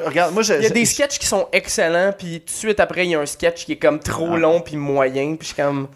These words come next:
Speaker 1: On fait tout de suite un pool sur, euh, sur un, sur deux sketchs qui vont apparaître dans le bye-bye
Speaker 2: Ben là,
Speaker 1: lundi
Speaker 2: il va y avoir
Speaker 1: neuf.
Speaker 2: l'affaire dans le taxi,
Speaker 1: Ouais, l'affaire
Speaker 2: euh,
Speaker 1: de
Speaker 2: avec,
Speaker 1: P O
Speaker 2: euh, P O
Speaker 1: Baudouin, là.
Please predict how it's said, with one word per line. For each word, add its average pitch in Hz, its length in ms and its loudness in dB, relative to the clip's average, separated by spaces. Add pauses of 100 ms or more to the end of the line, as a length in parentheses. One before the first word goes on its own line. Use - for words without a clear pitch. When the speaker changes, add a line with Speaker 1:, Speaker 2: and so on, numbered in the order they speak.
Speaker 1:
On 123 60 -2
fait 185 140 4
tout - 120 0
de 202 40 -6
suite 269 180 0
un 180 160 2
pool 220 380 -4
sur, 185 220 -6
euh, 127 920 2
sur 131 400 0
un, 143 240 -2
sur 135 200 -8
deux 170 240 2
sketchs 175 340 0
qui - 100 -14
vont 147 100 0
apparaître 135 420 2
dans 123 120 -2
le 127 120 -6
bye-bye 120 240 2
Speaker 2:
Ben 131 200 4
là, 135 100 4
Speaker 1:
lundi 151 160 2
Speaker 2:
il 139 40 -4
va 131 80 2
y - 20 6
avoir 139 160 4
Speaker 1:
neuf. 139 80 4
Speaker 2:
l'affaire 147 300 2
dans 135 140 -2
le 131 60 -6
taxi, 117 520 -4
Speaker 1:
Ouais, 127 180 2
l'affaire 120 220 2
Speaker 2:
euh, 139 40 2
Speaker 1:
de 135 40 2
Speaker 2:
avec, 117 140 2
Speaker 1:
P 139 60 4
O 143 80 4
Speaker 2:
euh, - 20 2
P - 40 0
O - 40 0
Speaker 1:
Baudouin, 135 460 2
là. 220 40 -4